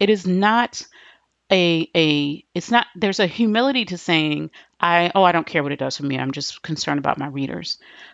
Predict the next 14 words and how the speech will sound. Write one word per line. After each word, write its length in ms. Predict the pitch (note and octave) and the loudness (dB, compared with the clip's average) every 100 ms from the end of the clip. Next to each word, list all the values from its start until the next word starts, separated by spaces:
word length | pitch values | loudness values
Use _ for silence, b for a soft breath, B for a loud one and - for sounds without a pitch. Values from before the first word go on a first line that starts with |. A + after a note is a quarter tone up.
| - | -4
But 140 | F#3+ | -2
the, 220 | F3+ F3 | -2 -2
that's 200 | - F#3+ | 0 2
not 180 | A3+ G#3 | 2 2
the 80 | E3+ | 2
reality 540 | D3+ D3+ D3 D3+ C#3+ | 2 4 4 2 -2
that 180 | C3+ C3 | -2 -4
we 100 | D3 | -4
live 300 | D3 D3 D3 | -2 0 -2
with, 180 | - - | -6 -8
right? 300 | - D3 - | -4 -4 -2
That's 180 | E3+ F3 | -4 0
something 300 | G#3+ G#3 F#3 | 0 0 2
that 220 | D#3+ - | 0 0